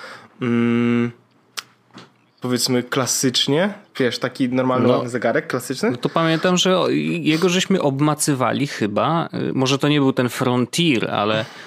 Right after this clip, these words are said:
Speaker 2: obmacywaliśmy S dwójkę chyba, y, na
Speaker 1: S dwójkę.
Speaker 2: imprezie. Tak,
Speaker 1: Ale
Speaker 2: i on nam się
Speaker 1: tak,
Speaker 2: bardzo
Speaker 1: ale
Speaker 2: podobał.
Speaker 1: S-
Speaker 2: W ogóle był bardzo, wiesz, ładny,
Speaker 1: Tak.
Speaker 2: nie?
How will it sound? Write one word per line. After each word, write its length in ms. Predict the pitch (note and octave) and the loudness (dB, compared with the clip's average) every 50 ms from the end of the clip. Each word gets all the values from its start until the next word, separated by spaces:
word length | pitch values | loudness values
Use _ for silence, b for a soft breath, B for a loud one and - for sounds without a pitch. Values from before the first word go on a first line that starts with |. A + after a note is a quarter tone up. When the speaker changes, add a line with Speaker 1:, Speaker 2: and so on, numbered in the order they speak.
| B B B | B B B
Speaker 2:
obmacywaliśmy 880 | - A#2+ C3 C#3 C#3 - D3 C3+ C#3 C3 A#2+ A#2 - - C3+ C3 C3 B2+ - | 0 2 2 2 0 0 0 0 0 0 0 0 0 0 2 2 0 0 -2
S 260 | - C3 A#2+ A2+ A2+ A2 | -2 -2 -2 -2 -2 -4
dwójkę 600 | - A2 - G#2 G2+ A#2+ D3 - - C4 C4+ A#3+ | -8 -4 -2 0 0 0 0 -2 -2 -4 -4 -2
chyba, 280 | - - D#4 - F#4 | -2 -4 -4 -2 -2
y, 640 | F#4 F#4+ F#4+ F#4 F#4 F4 D#4 - - - F#2+ - - | -4 -2 -4 -4 -6 -6 -6 -6 -4 -2 -2 0 0
na 40 | - - | 0 0
Speaker 1:
S 80 | - | 0
dwójkę. 160 | A3 A3+ A3+ - | 0 0 2 4
Speaker 2:
imprezie. 560 | E3 - C4 A#3+ A#3 A#3+ B3 C#4+ D#4 E4 D#4+ - B3 G3+ - | 4 4 4 2 2 2 2 2 0 0 -2 -4 -6 -2 0
Tak, 20 | C4 F3+ | 2 2
Speaker 1:
Ale 120 | G#3 A#3 | 2 2
Speaker 2:
i 180 | G#3+ - C#3+ F#3 | 2 0 0 0
on 140 | G#3+ A#3+ | 0 0
nam 140 | B3 B3 B3 | 2 2 2
się 60 | A3 | 2
Speaker 1:
tak, 100 | C4 B3 | 2 2
Speaker 2:
bardzo 180 | A#3+ A#3+ A#3 C4 - | 2 2 2 2 2
Speaker 1:
ale 100 | A#3 E4 | 2 4
Speaker 2:
podobał. 180 | F#4 - A#2+ A2+ | 4 4 4 2
Speaker 1:
S- 60 | A#2 | 2
Speaker 2:
W 40 | B2 | 0
ogóle 200 | A#2+ B2+ C#3 C#3+ | 0 2 0 2
był 180 | C#3+ D3+ D3 | 2 0 0
bardzo, 500 | C#3 C#3+ C#3+ C#3 C#3 C3+ D3+ D#3+ D#3+ D#3 D3 | 0 0 0 0 0 0 0 2 2 2 2
wiesz, 240 | A#2 G2 - - - | 0 0 -2 -2 0
ładny, 320 | C3+ D#3 C#3+ A#2+ A2 G#2 | 0 0 0 0 0 2
Speaker 1:
Tak. 240 | F#2 - - F#2 - | 2 2 2 2 0
Speaker 2:
nie? 140 | G#2+ C#3+ | 0 -2